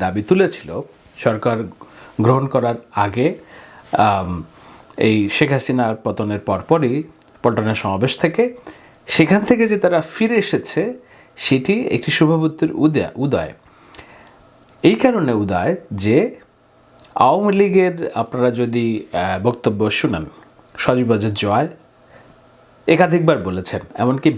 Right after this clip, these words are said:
ভারতকে তিনি বলেছেন যে আমরা ভারতের কাছে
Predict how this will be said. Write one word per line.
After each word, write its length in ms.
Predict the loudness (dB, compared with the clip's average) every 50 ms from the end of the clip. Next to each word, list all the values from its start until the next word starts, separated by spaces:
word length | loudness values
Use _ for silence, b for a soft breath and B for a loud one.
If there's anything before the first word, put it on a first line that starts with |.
| 0 -2
ভারতকে 500 | 0 2 2 0 0 -2 -2 -2 0 0 0 -2 -2 -2
তিনি 240 | -4 -4 -2 -2 -2 -2 -4 -6 -10 B B B B B B B B B B B B 0
বলেছেন 460 | 2 4 4 4 2 0 -2 -2 -2 -2 -4 -4
যে 100 | 0 0 0 0 0 -2
আমরা 160 | 0 0 0 0 0
ভারতের 320 | -2 -4 -4 -4 -6 -6 -4
কাছে 180 | -4 -4 -2